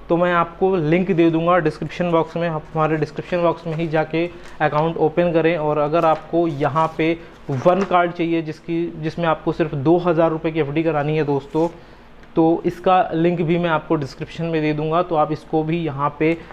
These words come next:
जो है ले सकते हो। इस पे आपको बाईस सौ रुपये की limit मिलेगी, मतलब one card में आपको एक सौ दस परसेंट की limit मिलेगी, तो जबकि इस कोटक के जो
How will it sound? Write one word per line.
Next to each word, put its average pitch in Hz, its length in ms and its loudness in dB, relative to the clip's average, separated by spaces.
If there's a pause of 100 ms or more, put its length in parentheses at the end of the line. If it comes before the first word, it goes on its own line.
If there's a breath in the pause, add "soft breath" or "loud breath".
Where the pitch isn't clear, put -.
(220 loud breath)
जो 156 200 2
है 165 340 2 (160)
ले 156 280 6
सकते 160 380 -2
हो। 156 280 0 (120)
इस 151 120 -8
पे 160 160 -2
आपको 151 300 0
बाईस 151 320 2
सौ 175 80 4
रुपये 165 200 0
की 156 80 0
limit 147 280 -2
मिलेगी, 160 420 2 (360 loud breath)
मतलब 160 560 -2
one 185 180 4
card 156 260 2
में 160 100 -4
आपको 151 260 -2
एक 147 140 -10
सौ 170 120 -4
दस 156 220 -2
परसेंट 165 340 -2
की 160 80 0
limit 151 240 0
मिलेगी, 160 420 2 (380 loud breath)
तो 151 60 -2
जबकि 165 360 0
इस 175 160 -8 (100)
कोटक 175 360 2
के 190 120 2
जो 175 120 0